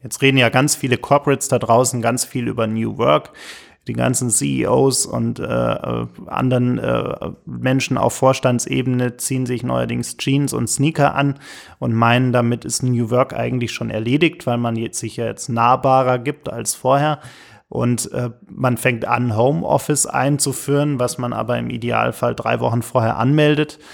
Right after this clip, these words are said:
äh, und dann auch bitte nur einen Tag die Woche. Und, ähm, dann bitte auch am besten am Freitag, weil da ist ja eh nicht so viel los. Woran liegt es denn, dass die so viel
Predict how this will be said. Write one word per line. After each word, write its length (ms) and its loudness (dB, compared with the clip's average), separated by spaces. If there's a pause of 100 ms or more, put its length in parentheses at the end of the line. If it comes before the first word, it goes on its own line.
(260)
äh, 160 0
und 260 -2
dann 160 2
auch 200 0
bitte 260 -2
nur 280 2
einen 260 0
Tag 360 0
die 140 -4
Woche. 440 2 (140)
Und, 420 -2
ähm, 520 -2
dann 280 2
bitte 300 0
auch 160 2
am 160 -2
besten 300 -2
am 140 -6
Freitag, 580 2
weil 100 2
da 100 0
ist 180 -4
ja 120 -2
eh 140 -2
nicht 200 2
so 120 -2
viel 200 -4
los. 400 2 (440)
Woran 380 2
liegt 280 -4
es 180 0
denn, 240 0
dass 220 2
die 160 -4
so 180 -4
viel 380 -2